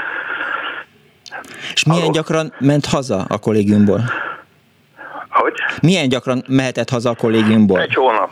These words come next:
Speaker 2: havonta egyszer max. Ha volt rá lehetőség, azt az mindig ez az igazgató, aki később kirúgott, ő engedélyeztet, mert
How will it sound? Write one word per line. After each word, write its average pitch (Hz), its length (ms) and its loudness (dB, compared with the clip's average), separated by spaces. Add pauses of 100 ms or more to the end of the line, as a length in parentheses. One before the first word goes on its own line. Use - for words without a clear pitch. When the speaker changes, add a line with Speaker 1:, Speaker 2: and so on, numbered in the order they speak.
(140)
Speaker 2:
havonta 123 460 2
egyszer 98 300 -2
max. 98 280 0 (1700)
Ha 120 320 2 (120)
volt - 420 0
rá 92 240 2 (280)
lehetőség, 78 720 0
azt 92 220 -4
az 95 280 0
mindig 101 320 -2
ez 113 140 0
az 87 160 0
igazgató, 85 560 0
aki - 200 -4
később 87 460 0
kirúgott, - 580 -2
ő 87 280 2 (140)
engedélyeztet, 69 920 0
mert 76 260 -2